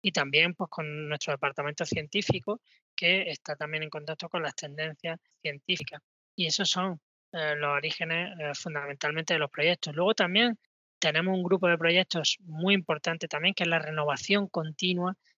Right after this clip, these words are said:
de todas nuestras recetas. Eh, hoy día estamos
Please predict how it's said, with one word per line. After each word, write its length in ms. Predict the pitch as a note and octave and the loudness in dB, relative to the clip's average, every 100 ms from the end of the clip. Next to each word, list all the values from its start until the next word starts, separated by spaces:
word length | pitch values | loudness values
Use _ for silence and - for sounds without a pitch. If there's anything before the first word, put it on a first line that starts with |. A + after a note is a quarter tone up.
| _ | _
de 140 | F3 D#3 | -4 0
todas 260 | E3+ D#3+ | 4 2
nuestras 340 | D3 C#3 - C3 | 2 -2 -2 -2
recetas. 480 | C#3 - F#3+ D3 D3 _ _ _ | -4 0 0 0 -10 _ _ _
Eh, 200 | G3+ D#3 D#3+ | -6 -2 2
hoy 200 | D#3+ E3 | 6 6
día 400 | E3+ F#3 F#3+ F#3 _ _ _ - | 8 8 6 2 _ _ _ -10
estamos 560 | E3 - E3 E3 E3+ | -10 -4 -2 0 -2